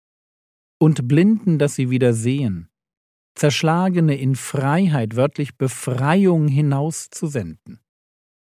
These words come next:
Das ist die Botschaft an die Armen. Merkt ihr? Die Betonung liegt auf Freiheit, Befreiung, Freispruch oder Vergebung.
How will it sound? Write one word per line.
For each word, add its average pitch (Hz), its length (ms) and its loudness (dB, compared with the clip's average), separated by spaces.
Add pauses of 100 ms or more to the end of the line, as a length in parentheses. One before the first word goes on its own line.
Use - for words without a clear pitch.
(260)
Das 170 160 2
ist 233 180 0
die 165 100 0
Botschaft 170 640 -2
an 151 140 0
die 143 140 -6
Armen. 120 400 -2
Merkt 123 280 -2
ihr? 208 200 2 (260)
Die 131 80 -4
Betonung 185 540 0
liegt 135 240 -4
auf 110 320 -10 (220)
Freiheit, 135 720 -2 (260)
Befreiung, 117 800 0 (180)
Freispruch 123 920 -4
oder 165 240 0
Vergebung. 147 600 -4